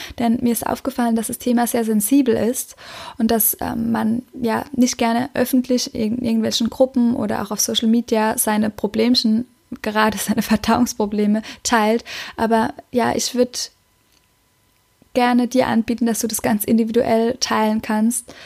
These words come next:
Du weißt, mir ging's in vielen Situationen ähnlich und mir hätte es einfach damals schon geholfen, einfach nochmal eine andere Sichtweise zu bekommen, beziehungsweise ein ganzheitlicher Ansatz, beziehungsweise mit jemandem zu sprechen, der das einfach auch hat.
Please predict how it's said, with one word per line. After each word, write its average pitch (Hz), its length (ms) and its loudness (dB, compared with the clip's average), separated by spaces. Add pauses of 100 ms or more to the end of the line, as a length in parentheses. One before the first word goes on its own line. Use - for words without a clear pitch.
(280)
Du 226 100 -4
weißt, 233 240 2
mir 233 180 2
ging's 233 500 -2 (140)
in 233 80 2
vielen 247 300 2
Situationen 220 760 0 (680)
ähnlich 240 420 4
und 226 300 -2
mir 233 320 2 (120)
hätte 254 240 0
es 254 120 2
einfach 220 380 -4 (360)
damals 226 360 2
schon 214 140 -2
geholfen, 220 400 0
einfach 220 360 -2
nochmal 220 240 0
eine 214 160 2
andere 226 280 2
Sichtweise - 520 -2
zu 214 120 -4
bekommen, 220 300 -2
beziehungsweise 220 560 -2
ein 214 140 0
ganzheitlicher 220 640 0
Ansatz, 220 540 2 (800)
beziehungsweise 220 500 0
mit 208 160 0
jemandem 233 360 4
zu - 120 -4
sprechen, 220 380 0
der 214 100 0
das 208 120 -4
einfach - 320 -6
auch 214 260 -2
hat. 202 300 -8